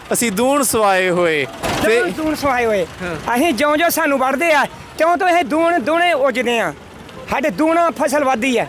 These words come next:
Speaker 1: ਜੀ।
Speaker 2: ਇੱਕ ਤੋਂ ਇੱਕ ਸਵਾਦ ਨਿਕਲਦਾ। ਇਹ ਕੰਡਿਆਂ ਮੱਖਣ ਸੌਣ ਵਾਲੇ ਨੇ, ਇਹਨਾਂ ਨੂੰ ਸੀ ਨਹੀਂ ਆਉਂਦੀ।
Speaker 1: ਜੀ। ਤੇ ਬਾਬਾ ਜੀ, ਮੈਂ ਪਿੱਛੇ ਦੇਖ ਰਿਹਾ, ਕਾਲੀ ਬੱਦਲੀ ਫੇਰ ਛਾ ਗਈ।
Speaker 2: ਇਹ ਕਾਲੀ ਬੱਦਲੀ ਫੇਰ ਛਾ ਗਈ। ਕੋਈ ਗੱਲ ਨਹੀਂ, ਕਾਲੀ ਬੱਦਲੀਆਂ ਆ ਗਿਆ, ਕਾਲੀਆਂ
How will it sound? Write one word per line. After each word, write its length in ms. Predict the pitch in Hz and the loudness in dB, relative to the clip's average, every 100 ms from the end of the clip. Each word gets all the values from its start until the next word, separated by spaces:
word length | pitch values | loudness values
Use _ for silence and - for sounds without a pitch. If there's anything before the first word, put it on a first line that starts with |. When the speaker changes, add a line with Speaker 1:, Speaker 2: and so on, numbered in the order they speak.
| - - 139 | -8 -14 -4
Speaker 1:
ਜੀ। 240 | 175 165 127 - 277 | -2 -2 -6 -2 -2
Speaker 2:
ਇੱਕ 180 | 302 | 0
ਤੋਂ 120 | 339 330 | 0 0
ਇੱਕ 120 | 311 | 0
ਸਵਾਦ 340 | - 262 254 | 0 0 0
ਨਿਕਲਦਾ। 380 | 247 254 226 175 - - 302 - - | 0 -2 -2 -4 -4 -4 -4 -6 -2
ਇਹ 80 | 311 | -2
ਕੰਡਿਆਂ 340 | - 277 277 269 | 0 0 0 0
ਮੱਖਣ 320 | 285 285 294 | 0 0 0
ਸੌਣ 220 | 247 233 | 0 0
ਵਾਲੇ 220 | 233 233 | 0 2
ਨੇ, 180 | 247 240 - - - 226 | 2 0 -4 -14 -8 -2
ਇਹਨਾਂ 140 | 269 | 0
ਨੂੰ 100 | 262 | 2
ਸੀ 240 | - 233 226 | 0 -2 0
ਨਹੀਂ 120 | 226 | 0
ਆਉਂਦੀ। 240 | 185 185 147 - - - - 156 | 0 -4 -6 -16 -16 -14 -8 -4
Speaker 1:
ਜੀ। 220 | 151 123 - - - | -4 -6 -14 -16 -6
ਤੇ 80 | 202 | -2
ਬਾਬਾ 260 | 190 190 240 | 0 2 0
ਜੀ, 60 | |
ਮੈਂ 220 | 226 220 | 0 -2
ਪਿੱਛੇ 260 | 226 220 233 | -2 -2 0
ਦੇਖ 200 | 214 208 | 2 2
ਰਿਹਾ, 100 | 240 | 0
ਕਾਲੀ 280 | 226 202 208 | 2 2 2
ਬੱਦਲੀ 420 | 208 185 214 220 | 0 2 0 2
ਫੇਰ 240 | 202 202 | 0 0
ਛਾ 200 | 208 214 | 2 0
ਗਈ। 240 | 196 208 208 - | 2 0 -2 -6
Speaker 2:
ਇਹ 140 | 269 311 | -8 -8
ਕਾਲੀ 380 | - 294 311 | -4 -4 -4
ਬੱਦਲੀ 340 | 320 311 320 339 | -2 -2 -2 -2
ਫੇਰ 240 | 311 349 | 0 2
ਛਾ 240 | - 311 302 | 2 0 2
ਗਈ। 280 | 339 339 | 2 0
ਕੋਈ 500 | 277 - 359 320 359 | -2 -12 -2 2 2
ਗੱਲ 240 | 320 339 339 | 4 2 2
ਨਹੀਂ, 140 | 359 | 0
ਕਾਲੀ 320 | - 330 320 | 0 0 0
ਬੱਦਲੀਆਂ 440 | 254 311 285 311 320 | 0 -2 0 0 0
ਆ 80 | 285 | 2
ਗਿਆ, 140 | 311 | 0
ਕਾਲੀਆਂ 380 | 311 302 285 | 0 0 0